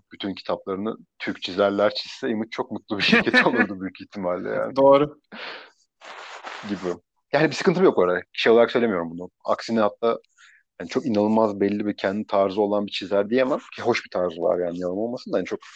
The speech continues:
Speaker 1: herkesten ayıran bir tarzı yok çizim olarak
Speaker 2: Tabii
Speaker 1: da.
Speaker 2: canım, zaten
Speaker 1: Bütün
Speaker 2: şeyi
Speaker 1: kalem
Speaker 2: söyleyeyim
Speaker 1: olarak,
Speaker 2: ya,
Speaker 1: anlatı
Speaker 2: az bilinen
Speaker 1: olarak da.
Speaker 2: çizer eğer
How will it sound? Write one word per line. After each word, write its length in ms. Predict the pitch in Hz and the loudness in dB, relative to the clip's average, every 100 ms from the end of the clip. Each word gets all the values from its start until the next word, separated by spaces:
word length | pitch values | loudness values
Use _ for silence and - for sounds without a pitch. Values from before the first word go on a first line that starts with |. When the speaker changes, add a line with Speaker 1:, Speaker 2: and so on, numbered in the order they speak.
| - - _ - 80 | -20 -20 _ -6 -2
Speaker 1:
herkesten 480 | 98 92 - 92 98 | 0 0 0 -2 -2
ayıran 380 | 92 95 92 | -2 -2 -4
bir 80 | 87 | -6
tarzı 340 | - 87 85 98 | -4 -2 -2 -4
yok 120 | 90 | -6
çizim 300 | - 90 90 | -8 -10 -8
olarak 300 | 82 85 - | -6 -8 -6
Speaker 2:
Tabii 120 | 147 | -4
Speaker 1:
da. 40 | 160 | -2
Speaker 2:
canım, 140 | 180 | 2
zaten 360 | 143 135 165 170 | 2 2 0 0
Speaker 1:
Bütün 160 | - | -6
Speaker 2:
şeyi 200 | - 165 | -2 0
Speaker 1:
kalem 120 | 165 | 2
Speaker 2:
söyleyeyim 320 | 180 180 185 160 | 2 2 4 2
Speaker 1:
olarak, 40 | |
Speaker 2:
ya, 80 | 123 | 2
Speaker 1:
anlatı 140 | 92 | 4
Speaker 2:
az 220 | 156 165 | 6 6
bilinen 140 | 175 180 | 2 2
Speaker 1:
olarak 200 | 185 190 | 2 0
da. 40 | |
Speaker 2:
çizer 380 | - 165 190 226 | -4 -2 -2 -2
eğer 380 | 156 143 156 151 | 2 4 4 0